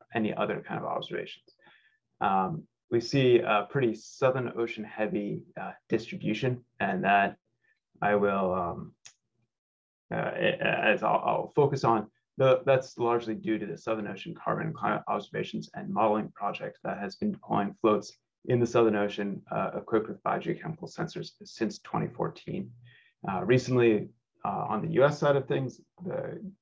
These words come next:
Global Ocean Biogeochemistry Arrays and N S F funded project to increase, uh, biogeochemical float coverage and deploy about five hundred floats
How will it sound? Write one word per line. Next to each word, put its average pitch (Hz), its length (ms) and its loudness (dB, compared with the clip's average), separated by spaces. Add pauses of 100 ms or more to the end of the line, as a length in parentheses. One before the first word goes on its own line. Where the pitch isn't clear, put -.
Global 117 280 6
Ocean 110 240 0
Biogeochemistry 98 840 -6
Arrays 110 380 4
and - 300 -8
N 104 100 -4
S 98 140 -12
F 104 140 -4 (120)
funded 104 300 0
project 107 420 -2 (380)
to - 320 -2
increase, 110 580 -4 (400)
uh, - 320 -2
biogeochemical 107 680 0
float 113 180 2
coverage 160 360 6
and 104 100 -2
deploy 107 320 0
about - 280 -4
five 104 220 0
hundred 101 320 -12
floats 165 300 -6